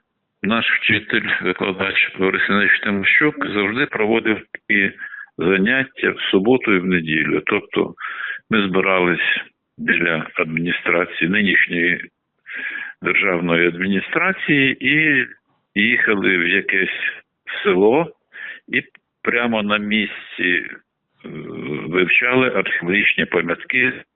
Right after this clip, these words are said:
застосовуючи методи розкопок навіть. Ну, мені це дуже подобалось, всім це дуже подобалося. І, е,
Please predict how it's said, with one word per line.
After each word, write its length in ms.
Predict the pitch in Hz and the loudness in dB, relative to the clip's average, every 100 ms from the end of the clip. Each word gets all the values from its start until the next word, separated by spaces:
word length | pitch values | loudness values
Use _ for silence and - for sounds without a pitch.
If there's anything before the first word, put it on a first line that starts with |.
| _ | _
застосовуючи 680 | 107 - 120 120 123 - 87 | -4 0 2 4 2 0 -2
методи 480 | 98 104 98 90 92 | 0 -2 -2 -2 -2
розкопок 640 | - - - 82 - - - - | -2 -8 -2 -2 -2 -8 -6 -6
навіть. 520 | - - - - - - - - - - - - - _ _ - | -6 -6 -12 -14 -20 -10 -4 -4 -2 -4 -6 -10 -14 _ _ -4
Ну, 140 | 113 - | -2 2
мені 340 | 101 135 156 | 2 2 2
це 80 | 120 | 0
дуже 280 | 98 98 95 | 2 2 2
подобалось, 640 | 107 113 147 143 127 120 | 0 0 2 2 2 2
всім 340 | - - 151 113 | 0 0 0 0
це 140 | 101 | -2
дуже 300 | 90 82 90 | 0 0 0
подобалося. 880 | - 98 143 151 131 117 - 117 110 - _ _ - _ - | 0 0 2 0 0 0 -2 -6 -6 -10 _ _ -20 _ -6
І, 100 | 98 | -2
е, 800 | 107 101 101 95 95 90 90 | 0 2 2 2 2 2 0